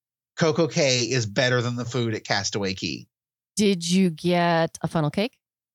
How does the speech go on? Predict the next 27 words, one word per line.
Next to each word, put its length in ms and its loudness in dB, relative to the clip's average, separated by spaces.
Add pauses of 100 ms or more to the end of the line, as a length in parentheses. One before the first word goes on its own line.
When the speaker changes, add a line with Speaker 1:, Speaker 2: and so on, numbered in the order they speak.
(760)
Speaker 1:
I, 220 0 (120)
I 140 2
didn't. 380 -2 (100)
I 140 0
did, 260 0
I 120 0
did 120 0
a, 80 -2 (100)
a, 80 0
a, 440 0
a 60 -2
burger, 640 0 (280)
and 100 2
I 120 2
tried, 640 0
like, 180 -2
the 100 -6
three 260 -2
different 320 -2
meats 320 0
they 120 2
do 220 2
with 120 0
the 80 -2
taco 380 0
bar. 480 2
Speaker 2:
Uh-huh. 300 0